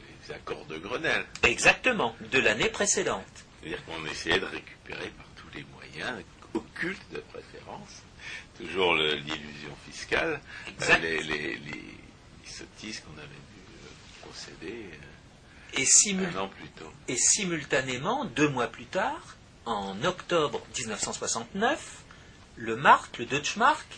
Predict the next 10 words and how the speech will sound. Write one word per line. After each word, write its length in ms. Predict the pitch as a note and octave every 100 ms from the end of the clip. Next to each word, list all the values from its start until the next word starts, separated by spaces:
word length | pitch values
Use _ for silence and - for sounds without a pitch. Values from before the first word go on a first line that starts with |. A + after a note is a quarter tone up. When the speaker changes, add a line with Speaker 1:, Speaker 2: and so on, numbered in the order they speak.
| - -
Speaker 2:
allait 220 | A2+ A#2+
être 320 | A#2 - G#2
réévalué, 880 | G#2 F#2+ A#2 G#2+ G#2+ G2+ G2+ G#2 A2 - -
lui, 400 | B2 C#3 G#3 D#4 - -
de 80 | A#2
huit 320 | A#2+ A3 D#4
et 60 | G#3+
demi 160 | G3+ B3+
pour 200 | C#4 -
cent. 240 | - G3